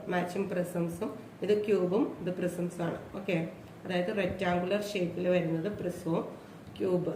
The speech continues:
സ്ക്വയറിൽ വരുന്നത് ക്യൂബും. ഓക്കെ, ഈ ഒരു പൊസിഷനിൽ നമ്മൾ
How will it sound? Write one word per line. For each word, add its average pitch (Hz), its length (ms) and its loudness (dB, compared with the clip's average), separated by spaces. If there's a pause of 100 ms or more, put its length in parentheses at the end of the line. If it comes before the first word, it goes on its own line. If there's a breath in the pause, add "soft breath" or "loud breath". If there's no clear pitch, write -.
സ്ക്വയറിൽ 180 440 4 (100)
വരുന്നത് 170 360 2 (360)
ക്യൂബും. 170 380 4 (320)
ഓക്കെ, 175 160 -6 (400 loud breath)
ഈ - 100 -2
ഒരു 226 180 6
പൊസിഷനിൽ 185 560 0 (140)
നമ്മൾ 175 200 4